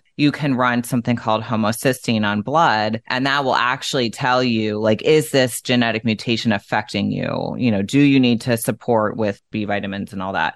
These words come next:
So that's just an example. And then actually that mutation really plays a role also in the histamine picture. And I have the worst variants of the M T H F R, and, like, everyone, right? <laughs> So everyone I talk to has it, especially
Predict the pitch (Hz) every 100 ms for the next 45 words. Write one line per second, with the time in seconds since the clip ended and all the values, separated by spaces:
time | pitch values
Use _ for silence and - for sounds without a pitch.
0 | _ - 202 226 233 202 151 123 107 104
1 | - - 65 - _ - 147 143 139 131
2 | - 143 120 110 - 123 117 120 120 131
3 | 117 123 113 107 101 123 110 110 - 113
4 | 107 117 104 101 101 - 107 110 - 107
5 | 98 101 101 107 - 110 101 101 101 -
6 | 113 - 113 104 107 117 131 135 117 110
7 | 107 127 113 117 120 120 - 127 117 117
8 | 113 113 - 110 113 107 110 107 - 113
9 | 110 113 113 - 110 104 101 104 107 -
10 | 127 147 139 151 156 - 151 147 117 104
11 | 110 120 120 131 - - - 202 - 214
12 | 214 202 208 - 185 180 170 160 160 143
13 | 127 131 123 120 123 113 - 123 113 165
14 | 175 - 175 143